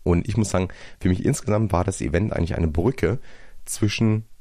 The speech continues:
der Web zwei und der Web drei Welt. Denn nicht nur auf der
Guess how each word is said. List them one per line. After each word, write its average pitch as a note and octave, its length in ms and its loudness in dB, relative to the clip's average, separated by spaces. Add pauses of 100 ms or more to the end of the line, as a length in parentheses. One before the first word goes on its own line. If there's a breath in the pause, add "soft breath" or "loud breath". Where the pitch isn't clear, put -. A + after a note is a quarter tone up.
(240)
der E2+ 400 0
Web - 160 -2
zwei E2 400 2
und D#2+ 200 -2
der - 80 0
Web D#2 140 0
drei - 260 -2
Welt. C#2+ 180 0
Denn D#2+ 120 2
nicht G#2 160 0
nur F#2 220 2 (580 loud breath)
auf A2+ 280 2
der A2+ 460 0